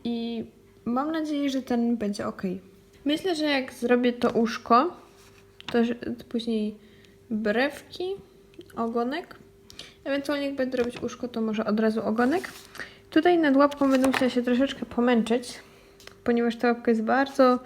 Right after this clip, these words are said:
blisko, y, tego, bardzo blisko główki. I będzie problem. Troszeczkę z serduszkiem też, ponieważ,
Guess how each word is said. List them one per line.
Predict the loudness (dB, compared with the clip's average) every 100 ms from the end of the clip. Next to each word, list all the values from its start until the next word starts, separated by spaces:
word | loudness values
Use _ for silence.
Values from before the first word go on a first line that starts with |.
| -12 -20 -20 -20 -16 -4
blisko, | 2 2 0 -2 2 4 6 6 2 0 0 0 -2
y, | -2
tego, | -2 -2 -2 -4 -6 -20 -20 -20 -20 -20 -16 -14 -14 -20 -20 -20 -20 -20 -20 -10
bardzo | 0 2 4
blisko | 4 2 2
główki. | 4 4 2 -4 -6 -6 -14 -20 -20 -20 -20 -20 -20 -20 -20 -20 -20 -20 -20 -20 -20 -10
I | -4 0 0 0 -2 -4 -6 -2
będzie | -2 -2
problem. | 2 4 4 2 0 -10 -16 0
Troszeczkę | 4 4 2 -6
z |
serduszkiem | -6 -6 -6 -4 -4 -2
też, | -2 -2 -4
ponieważ, | -6 -4 -4 -4 -6 -8 -10 -12